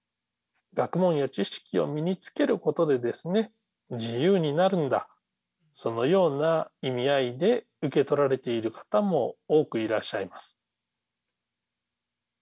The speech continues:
ここで大事なのはですね、学問とか知識が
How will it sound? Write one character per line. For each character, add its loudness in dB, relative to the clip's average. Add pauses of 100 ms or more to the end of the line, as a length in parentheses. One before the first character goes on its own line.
(800)
こ -2
こ 2
で 4
大 4
事 2
な 4
の 0
は 0
で -2
す -8
ね、 0
学 -2
問 2
と 0
か 0
知 -4
識 -4
が 0